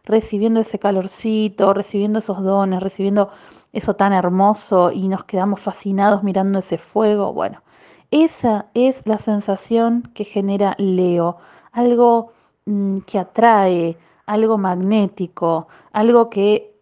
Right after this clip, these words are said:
¡guau!, nos impacta, ¿no? Estamos en el medio del bosque, en la oscuridad, y de repente vemos ese fuego, esa llama encendida, y queremos acercarnos, y es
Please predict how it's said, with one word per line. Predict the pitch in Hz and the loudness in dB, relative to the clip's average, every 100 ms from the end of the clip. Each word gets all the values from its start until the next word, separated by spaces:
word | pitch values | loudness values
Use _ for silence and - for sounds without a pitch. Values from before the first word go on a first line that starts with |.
| _ | _
¡guau!, | 202 208 - - - | -8 -4 -4 -6 -6
nos | 196 - | -8 -8
impacta, | 202 190 - 233 226 - - 165 - 208 | -10 -6 0 0 0 -10 -8 -8 -8 -4
¿no? | 190 233 262 - - - | 0 0 -2 -10 -20 -16
Estamos | 196 - 240 254 247 | -10 -2 2 2 2
en | 214 | 0
el | 208 | 0
medio | 214 254 254 | 2 4 4
del | 233 226 | 4 4
bosque, | 240 - - 240 | 2 0 -4 -2
en | 220 | -2
la | |
oscuridad, | 208 - 220 208 254 | -4 -4 0 2 4
y | |
de | 247 | 2
repente | 214 202 190 226 233 | 2 -2 0 -2 -2
vemos | 214 226 226 220 _ _ _ | 0 0 -2 -4 _ _ _
ese | 240 233 - | -4 -4 -6
fuego, | 190 - 233 226 208 | -10 0 4 4 4
esa | 202 - 208 | 0 -4 -10
llama | - - 220 226 | -2 0 2 2
encendida, | 214 - 185 180 185 226 220 190 190 202 - - - _ | -2 -4 -4 -4 -2 0 2 2 0 -4 -16 -20 -20 _
y | 214 | -12
queremos | - 226 294 311 226 | -6 2 4 4 2
acercarnos, | - 202 202 - 339 262 196 180 175 - - | -4 -6 0 4 4 4 -2 -4 -8 -12 -10
y | 208 240 | -4 -4
es | 269 | -4